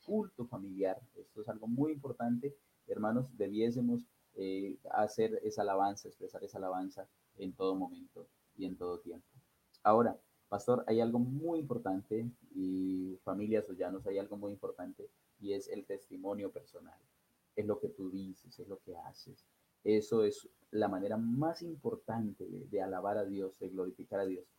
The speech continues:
Porque podemos alabar a Dios con nuestros labios, pero nuestras, nuestros actos están revelando todo lo contrario.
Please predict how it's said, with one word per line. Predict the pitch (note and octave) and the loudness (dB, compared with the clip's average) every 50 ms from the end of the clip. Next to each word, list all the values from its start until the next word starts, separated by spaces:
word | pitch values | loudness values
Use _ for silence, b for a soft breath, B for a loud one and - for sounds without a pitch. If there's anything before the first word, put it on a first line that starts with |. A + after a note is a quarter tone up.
| _ _ _ _ _ _ | _ _ _ _ _ _
Porque | - A2+ A2+ A#2+ A#2 | -2 0 2 2 2
podemos | - A2+ A2+ A#2 B2 C3+ C#3+ C#3+ - - | 4 6 6 6 6 6 4 2 2 2
alabar | A2+ A2 G#2 G#2 G#2+ A#2 | 4 4 6 6 6 4
a | B2 | 4
Dios | B2+ C3 C3+ C3 - | 4 2 0 0 0
con | - A#2+ | 2 2
nuestros | A#2 G#2+ - - F#2+ F#2+ | 2 2 2 -2 -4 2
labios, | G#2 G#2+ A#2+ C3+ C#3 A#2+ G#2 - - | 8 8 10 10 10 6 2 0 -4
pero | - F#2+ F#2+ | -8 -8 -6
nuestras, | F#2+ G2 F#2+ F#2 - F#2+ F#2 F2+ F#2 - | -6 -4 -6 -6 -6 -6 -8 -8 -8 -12
nuestros | G#2 G2+ G2 - - G2+ F#2+ - _ _ _ _ _ _ - | -14 -14 -12 -8 -4 -4 -4 -6 _ _ _ _ _ _ 4
actos | - G#2+ A#2+ B2 A#2+ - - G2 G2 - | 6 6 6 6 4 -2 -6 -8 -8 -10
están | F#2+ F#2+ - G2+ G2+ | -12 -12 -10 -8 -4
revelando | G2+ G#2 G#2+ G#2 G2 F#2+ G2+ G#2 G2+ | -2 0 0 0 0 -2 -2 -4 -2
todo | - G#2+ G#2 | 0 0 0
lo | G#2 G2+ F#2+ | 0 0 -4
contrario. | - F#2 F#2 - - - - | -6 -8 -10 -10 -14 -18 -18